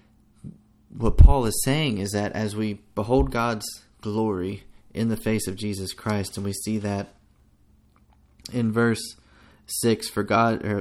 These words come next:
of chapter four, verse six, "For God, who said, 'Let light shine out of darkness,' has shone in our hearts to give the light of the knowledge of the glory of God in the face of Jesus Christ." So when we behold God's glory in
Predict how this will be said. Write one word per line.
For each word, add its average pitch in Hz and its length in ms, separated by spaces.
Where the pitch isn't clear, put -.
of 104 140
chapter 98 320
four, 104 420
verse 104 340
six, 107 360
"For 104 120
God, 120 300
who 117 120
said, 107 260
'Let 104 220
light 117 340
shine 127 220
out 131 140
of 123 160
darkness,' 101 440
has 95 120
shone 113 260
in 104 140
our 135 200
hearts 104 380
to 104 100
give 101 180
the 98 100
light 113 320
of 110 120
the 110 80
knowledge 104 400
of 98 120
the 104 80
glory 127 400
of 107 140
God 104 360
in 131 160
the 123 100
face 107 340
of 95 100
Jesus 98 360
Christ." 101 320
So 101 80
when 117 140
we 131 100
behold 135 520
God's 120 320
glory 107 520
in 120 380